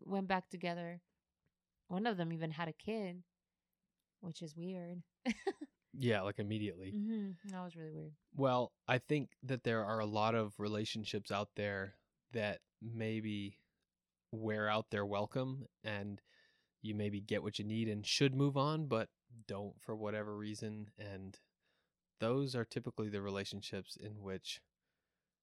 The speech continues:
Speaker 2: you just can never see eye to eye, and it's just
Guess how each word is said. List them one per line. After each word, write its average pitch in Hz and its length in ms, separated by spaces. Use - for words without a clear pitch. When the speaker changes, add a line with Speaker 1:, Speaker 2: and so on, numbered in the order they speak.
Speaker 2:
you 113 120
just 101 220
can 107 100
never 98 200
see 98 180
eye 90 140
to 90 100
eye, 90 460
and 82 180
it's - 140
just - 340